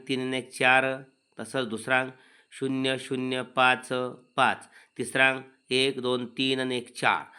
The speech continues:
आणि हे दहा तसंच, दहा हजार चारशे चोपन्न रुपये पन्नास पैसे हा भरावा लागणारा शिक्ष-, एकूण आयकर आहे करतार सिंग यांना. श्री करतार सिंग यांना दहा हजार चार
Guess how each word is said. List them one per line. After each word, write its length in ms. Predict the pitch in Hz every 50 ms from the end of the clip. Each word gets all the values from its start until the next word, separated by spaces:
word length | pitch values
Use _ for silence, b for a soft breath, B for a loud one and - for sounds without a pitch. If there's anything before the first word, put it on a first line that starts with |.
| b b b b b b
आणि 260 | 104 117 123 127 127 127 123 123 - -
हे 60 | 131 123
दहा 180 | 117 117 120 123 -
तसंच, 260 | 120 110 - 110 101 101
दहा 100 | 110 123
हजार 180 | 131 135 139 139
चारशे 360 | 135 - 123 110 - 127 120
चोपन्न 380 | 117 - 113 107 - 120 117 120
रुपये 180 | 113 120 123 107
पन्नास 360 | - 104 101 117 127 120 -
पैसे 380 | - 123 117 - 170 180 190 185 b b b b b b b b b
हा 140 | - 123 131
भरावा 320 | 120 117 113 117 120 123
लागणारा 420 | 120 110 107 110 110 110 123 147 160 156 - _ _ _ _ _ _ -
शिक्ष-, 380 | - - 127 117 - - - 120 117 113 110 110
एकूण 320 | 110 113 110 113 165 170 -
आयकर 440 | - - 113 123 123 120 - 107
आहे 200 | 101 90 85 87 - - _ _ _ _ _ _ _ _ _ _ _ _ _ _
करतार 320 | - 113 110 110 120 117 107
सिंग 220 | - - 113 104
यांना. 200 | 101 98 90 87 85 - _ _ _ _ -
श्री 200 | - - 135 123
करतार 340 | 117 143 123 104 113 135 135
सिंग 180 | - 147 139 131
यांना 240 | 117 113 117 117 117
दहा 180 | 107 113 113 117
हजार 180 | 113 120 120
चार 300 | 117 - 113 101 98 87